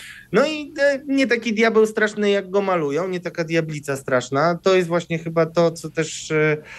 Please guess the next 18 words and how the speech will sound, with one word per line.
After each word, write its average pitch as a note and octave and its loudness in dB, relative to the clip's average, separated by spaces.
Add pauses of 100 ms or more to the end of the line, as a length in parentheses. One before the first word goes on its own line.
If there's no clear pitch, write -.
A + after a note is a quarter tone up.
(300)
Donaldowi F#3 4
Tuskowi G3+ 0
przyświecało C3+ 2
w C3 -10
decyzji C#3 -2
o C3 2
tym, C3+ -4
że C#3 -4
pójdzie C3+ -2
do C3+ 0
T C3+ -10
V C3+ -4
P. F3 2
Joanna F3+ 2
Scheuring-Wielgus D#3 -2
moim D#3+ 0
zdaniem D3+ 0
wprowadziła D3 -2